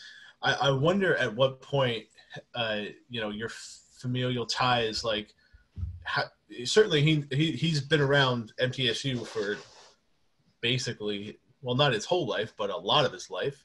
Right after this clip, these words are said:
more than half of his life. And, um, so I, I certainly, I, I think that will, that will help in game planning, but, uh, certainly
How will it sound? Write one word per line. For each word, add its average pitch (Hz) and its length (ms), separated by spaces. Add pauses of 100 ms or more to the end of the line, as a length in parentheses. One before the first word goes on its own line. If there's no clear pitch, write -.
more 117 160
than 101 140
half 123 180
of 98 80
his 92 180
life. 95 280 (520)
And, 107 320
um, 98 460
so - 160
I, 123 300
I 117 140
certainly, 139 500
I, 113 180
I 117 80
think 131 220
that 113 180
will, 104 380
that 117 120
will 104 100
help 110 260
in 101 80
game 104 300
planning, 95 420 (480)
but, 101 240
uh, 95 120
certainly 98 600